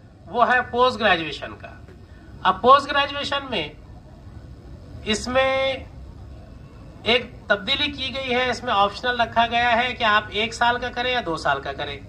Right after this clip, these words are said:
अगर आप एक साल का ग्रेजुएशन करेंगे,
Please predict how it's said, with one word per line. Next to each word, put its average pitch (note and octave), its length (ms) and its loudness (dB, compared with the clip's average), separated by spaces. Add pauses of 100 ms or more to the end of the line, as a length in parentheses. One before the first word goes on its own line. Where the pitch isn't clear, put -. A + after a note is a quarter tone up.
(1120)
अगर A#3 220 4
आप C4+ 200 8
एक A#3+ 240 2
साल B3+ 240 4
का B3+ 120 -2
ग्रेजुएशन A3+ 600 2
करेंगे, A3 600 0